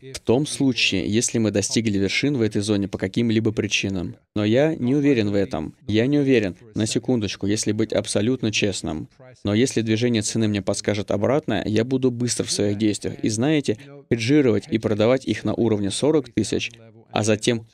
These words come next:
полностью выходить на уровне тридцать тысяч. Конец ли это всему? Не для меня. И, скорее всего, для всех, кто давно следит за данным процессом. И определённо получать прибыль в размере десяти крат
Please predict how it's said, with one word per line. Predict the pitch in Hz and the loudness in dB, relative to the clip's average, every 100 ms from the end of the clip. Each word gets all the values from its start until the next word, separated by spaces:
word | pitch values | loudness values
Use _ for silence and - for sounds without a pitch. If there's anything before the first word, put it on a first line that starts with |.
| _ | _
полностью | 131 147 135 - 117 | 2 4 2 0 -2
выходить | 104 - 104 123 - | -2 -2 -2 -2 -2
на | 101 | 0
уровне | 120 120 110 | 2 2 2
тридцать | 104 117 110 - 98 | 0 0 0 -2 -2
тысяч. | 101 90 - - _ _ _ _ | -2 0 -4 -4 _ _ _ _
Конец | 127 135 143 - | 0 2 0 2
ли | 127 - | 0 2
это | 131 123 | 2 2
всему? | - 139 143 180 190 _ 120 117 | 2 2 4 2 0 _ -12 -2
Не | 110 147 | 2 2
для | 147 127 | 2 2
меня. | 110 98 95 98 _ _ _ 113 117 | 2 2 0 -2 _ _ _ -8 -2
И, | 131 | 0
скорее | - 113 143 139 | 2 4 6 4
всего, | - 123 120 117 - | 2 2 4 4 0
для | 110 110 104 | 0 2 2
всех, | - - 151 - _ - | 2 2 2 0 _ -20
кто | - 127 | 0 2
давно | 113 101 104 139 | 4 2 4 0
следит | - 120 113 113 | 2 0 2 2
за | 104 | 4
данным | 101 110 117 107 | 4 2 2 2
процессом. | 101 - 104 95 85 80 - _ _ _ - | 0 0 0 0 -4 -6 -8 _ _ _ 0
И | 127 | 0
определённо | 110 117 104 110 120 165 123 101 - | 2 -2 0 2 2 2 0 -4 -2
получать | 120 117 - 135 117 | 0 2 2 0 0
прибыль | 123 135 110 101 - | -2 0 0 -2 -2
в | 107 | -2
размере | 107 120 117 104 | 0 0 0 0
десяти | 107 110 107 | 0 0 -2
крат | 104 120 156 | 0 0 -2